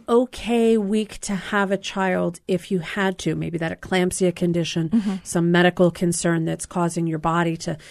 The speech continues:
Speaker 1: need to deliver the child. How early can they be born?
Speaker 2: Typically, what we counsel our patients is full term. Right now, the standing answer is twenty-four weeks. Of course,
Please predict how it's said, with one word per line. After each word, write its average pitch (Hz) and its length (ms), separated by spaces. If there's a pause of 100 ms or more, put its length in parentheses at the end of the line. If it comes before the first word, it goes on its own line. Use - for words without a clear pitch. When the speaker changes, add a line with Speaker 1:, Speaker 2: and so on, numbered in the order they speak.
(140)
Speaker 1:
need 180 280
to - 100
deliver 170 340
the 160 120
child. 175 420 (600)
How 254 180
early 247 320
can 247 180
they 247 120
be 254 120
born? 160 340 (800)
Speaker 2:
Typically, 294 400
what 220 160
we 196 80
counsel 202 400
our 180 140
patients 175 480
is 170 220 (360)
full 220 240
term. 196 540 (360)
Right 202 240
now, 226 240
the 185 200
standing 190 480
answer 175 180
is 175 100
twenty-four 180 640
weeks. - 440 (560)
Of 208 140
course, 208 540